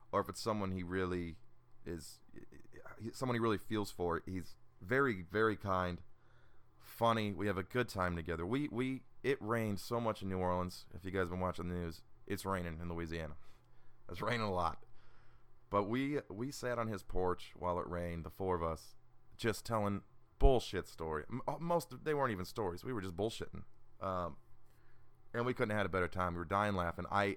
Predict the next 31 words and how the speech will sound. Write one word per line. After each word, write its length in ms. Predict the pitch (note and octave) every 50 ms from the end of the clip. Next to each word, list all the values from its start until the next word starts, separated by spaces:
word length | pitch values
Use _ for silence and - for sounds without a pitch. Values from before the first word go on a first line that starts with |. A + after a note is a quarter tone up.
| -
honestly, 380 | - G#2 G#2+ G#2+ G#2 - - F#2+
I 60 | F#2+
wish 200 | F2+ G2+ G2+ - G2+
I 60 | F#2+
had 120 | G2+ G2
a 40 | F#2+
mic 280 | F#2 F2+ F#2 F#2 - -
on 180 | F2+ E2+ E2
that 80 | E2+ -
whole 160 | - F2+ F2+
time, 320 | - - F2+ F2 F2 E2+ D#2+
because 300 | E2 E2+ - F#2 E2+ -
some 140 | - G2 F#2+
of 60 | F#2+
that 120 | F#2 -
stuff, 280 | - - G2+ F#2+ F2+ - - - - - - - - - - - - - - -
there's 220 | - A2+ G#2+ G2 G2
no 200 | A2 A2+ A2+ G#2+
way 480 | G2+ G#2+ G#2+ G#2+ G#2+ G#2 G2+ F#2+ F2 - - - -
to 100 | - G2+
ever 140 | G2+ F#2+ G2
repeat 320 | F#2 F2 - - G2+ G2+
it. 140 | G2+ G#2+ G#2
There's 160 | G2 G2 E2
no 140 | F#2 F#2+ F#2
way 180 | F2+ F#2 F#2 F2+
it'll 100 | F2+ E2+
be 100 | E2 F2
that 160 | F2 F2 E2+
funny 240 | - - G2+ G2 G2
again. 340 | F#2+ F2+ F#2+ F#2 F#2 F2